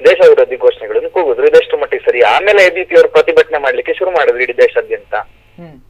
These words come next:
Speaker 1: ಅದಾಯ್ತು. ಅದಾದ ಒಂದೇ ವರ್ಷದ ನಂತರ ಉಮರ್ ಕ-, ಉಮರ್ ಖಾಲಿದ್ ಕ್ಯಾನ್ಸಲ್ ಮಾಡಿದ್ರು ಅಂತ, ಅದು ಕ್ಯಾನ್ಸಲ್ ಮಾಡಿದ್ರೆ ಲೀಗಲ್ ಆಗಿ ಫೈಟ್ ಮಾಡ್ಬೋದು ಇವರು.
Speaker 2: ಹ್ಮ್.
Speaker 1: ಮತ್ತೆ ಆ ರಾಮ್ ಜಾಸ್ ಕಾಲೇಜಿನ ಒಳಗಡೆ ಹೋಗಿ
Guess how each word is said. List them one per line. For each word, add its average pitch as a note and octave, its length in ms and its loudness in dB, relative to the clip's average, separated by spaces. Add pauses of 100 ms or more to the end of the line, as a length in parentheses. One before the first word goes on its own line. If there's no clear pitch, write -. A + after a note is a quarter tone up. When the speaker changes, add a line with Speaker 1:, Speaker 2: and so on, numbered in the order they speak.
(680)
Speaker 1:
ಅದಾಯ್ತು. F3+ 380 2
ಅದಾದ D#3+ 260 4
ಒಂದೇ E3+ 380 6
ವರ್ಷದ D3+ 240 2
ನಂತರ D3 380 0
ಉಮರ್ F#3+ 400 0
ಕ-, - 160 4
ಉಮರ್ F#3 220 2
ಖಾಲಿದ್ E3 440 0
ಕ್ಯಾನ್ಸಲ್ F3 400 0
ಮಾಡಿದ್ರು D3 400 0
ಅಂತ, D3 200 -6
ಅದು F3 220 2
ಕ್ಯಾನ್ಸಲ್ - 920 -8
ಮಾಡಿದ್ರೆ F3+ 400 -4
ಲೀಗಲ್ G3+ 300 2
ಆಗಿ F3+ 120 2
ಫೈಟ್ D#3+ 240 0
ಮಾಡ್ಬೋದು B2 300 -4 (180)
ಇವರು. B2+ 200 -6
Speaker 2:
ಹ್ಮ್. - 1160 -20
Speaker 1:
ಮತ್ತೆ D#3+ 220 -2
ಆ F#3+ 100 4
ರಾಮ್ F#3 260 0
ಜಾಸ್ F#3 220 2
ಕಾಲೇಜಿನ F3 420 2
ಒಳಗಡೆ D#3+ 380 6
ಹೋಗಿ D3+ 280 0